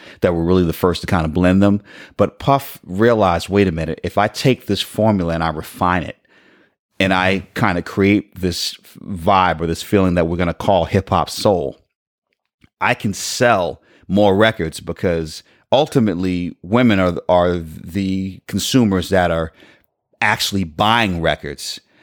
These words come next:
as opposed to their male counterparts who just like listening to records on the radio.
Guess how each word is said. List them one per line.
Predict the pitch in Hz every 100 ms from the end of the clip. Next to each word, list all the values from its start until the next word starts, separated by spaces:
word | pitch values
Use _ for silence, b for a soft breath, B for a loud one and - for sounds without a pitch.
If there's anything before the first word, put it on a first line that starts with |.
| b
as | 92 87
opposed | 92 - 107 98 -
to | 110
their | 92
male | 87 92 90
counterparts | - 113 104 - 90 76 -
who | 101 85
just | 85 87
like | 85 92 90
listening | 95 92 95
to | 90
records | 87 85 90 82
on | 92 90
the |
radio. | 95 98 90 67 -